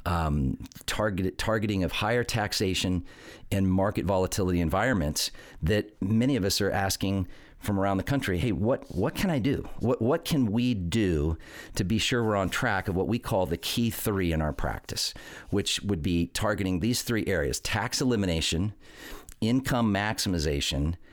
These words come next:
and lifestyle and legacy preservation. And folks, those things can be accomplished. You know,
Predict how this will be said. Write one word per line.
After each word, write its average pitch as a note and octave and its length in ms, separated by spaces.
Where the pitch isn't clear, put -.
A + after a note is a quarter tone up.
and F#2+ 160
lifestyle F#2+ 540
and E2+ 80
legacy D#2+ 520
preservation. A2+ 800
And B2 100
folks, - 300
those B2+ 340
things A2+ 240
can G2+ 360
be D#2+ 180
accomplished. - 840
You A2+ 100
know, G2+ 320